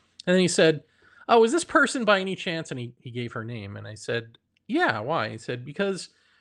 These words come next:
she does this to," uh, he said, "Be careful, watch out for her because she, um,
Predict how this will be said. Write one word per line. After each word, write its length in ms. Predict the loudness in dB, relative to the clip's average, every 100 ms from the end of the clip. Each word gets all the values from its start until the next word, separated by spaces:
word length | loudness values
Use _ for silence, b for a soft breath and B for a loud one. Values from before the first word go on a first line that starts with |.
| b _
she 240 | -6 -2
does 240 | 0 0
this 260 | 0 -4 -4
to," 520 | -6 -2 -2 -2 -4 -10
uh, 300 | -8 -6 -8
he 160 | -8 -6
said, 320 | -4 -6 -10
"Be 100 | -12
careful, 640 | -4 0 0 -2 -8 -10 _
watch 320 | -2 -2 0
out 160 | -4
for 120 | -4 -8
her 120 | -6
because 340 | -8 -8 -8
she, 420 | -8 -10 -10 -12 _ _ _ _ _ _ _ -14
um, 520 | -12 -10 -10 -12